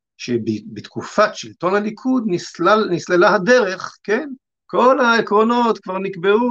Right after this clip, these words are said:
עוד, עוד בימי הליכוד להסכמי אוסלו. יהיו אנשים במחנה הלאומי שיתרכזו על מה שאני אומר עכשיו,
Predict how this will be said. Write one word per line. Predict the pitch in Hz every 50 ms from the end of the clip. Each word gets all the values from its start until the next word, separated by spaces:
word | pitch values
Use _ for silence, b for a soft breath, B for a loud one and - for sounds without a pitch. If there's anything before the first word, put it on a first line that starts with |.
| 233 226 226
עוד, | 214 202 202 208 208 208 196 196 202 196 190
עוד | 202 202 190
בימי | 208 208 208
הליכוד | 202 208 208 - _ - 180 175 165 160 156 - _ _ _ _ _ -
להסכמי | 156 156 180 202 170 170 170 - - - 165 151 156 160 156 -
אוסלו. | 156 143 127 - - - - - - - _ _ _ _ _ _ _ -
יהיו | 185 190 202 226 233 233 226 220 214 202 190 170 147 - - _ -
אנשים | 151 139 127 123 - - 165 160 151
במחנה | 139 127 131 127 - 131 127 131
הלאומי | 131 123 120 120 120 120 127 127 113
שיתרכזו | - - 120 - - 123 117 104 104 110 117 117
על | 110
מה | 110 110
שאני | - 135 131
אומר | 135 143 151
עכשיו, | 165 170 - -